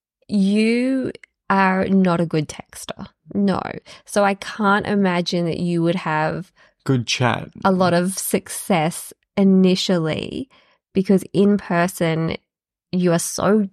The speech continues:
Speaker 1: different to how you come across in text messages. And now that I know you,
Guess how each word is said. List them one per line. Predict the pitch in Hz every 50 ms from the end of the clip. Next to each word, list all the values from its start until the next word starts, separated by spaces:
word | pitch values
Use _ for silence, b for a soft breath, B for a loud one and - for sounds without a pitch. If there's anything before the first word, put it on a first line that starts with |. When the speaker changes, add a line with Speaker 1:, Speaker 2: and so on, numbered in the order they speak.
| _ -
Speaker 1:
different | - 175 196 196 - - - 165 - - - - -
to | 202
how | 185 - 180 170
you | 175 175 175 175
come | - - 165 165
across | - - - 165 170 170 -
in | 175 180 180
text | - - - 170 - - - -
messages. | 190 180 175 - - 165 - - - - - - - - b b b b b b b b b _ _
And | - 190 190 196
now | 190 190 185 190
that | 190 202 190
I | 180 175 170
know | 165 160 160 160 151
you, | 151 156 160 156 185 170 160 - - - - 190